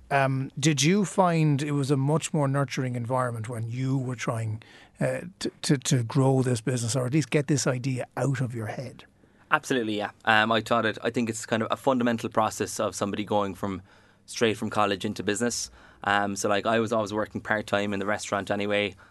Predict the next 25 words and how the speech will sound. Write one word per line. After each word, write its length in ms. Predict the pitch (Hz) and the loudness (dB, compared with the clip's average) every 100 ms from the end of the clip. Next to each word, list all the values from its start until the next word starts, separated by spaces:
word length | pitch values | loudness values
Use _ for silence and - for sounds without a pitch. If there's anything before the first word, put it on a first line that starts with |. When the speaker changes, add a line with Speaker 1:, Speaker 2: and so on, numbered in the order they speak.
| - - | -14 -2
Speaker 2:
um, 280 | 98 98 | 0 0
throughout 180 | 92 107 | 0 -2
my 60 | 95 | 0
years 200 | 98 98 | -2 -4
in 60 | |
college, 420 | 98 107 107 101 - | -2 0 0 -4 -2
and 100 | 113 | 2
I 60 | 117 | 2
was 100 | 113 | 2
still 200 | - 127 | 0 2
doing 180 | 117 110 | 2 2
it 80 | |
out 140 | 104 107 | 0 0
throughout 220 | 117 120 | 0 0
the 60 | 107 | 0
year, 220 | 104 104 | 0 0
so 220 | - 101 | 2 2
it 80 | 101 | 4
wasn't 220 | 117 113 | 2 2
much 180 | 113 113 | -2 -2
of 40 | |
a 40 | 110 | -6
change 320 | - 117 110 | -2 -2 -2
for 100 | 110 | 0
me, 260 | 117 143 | 0 0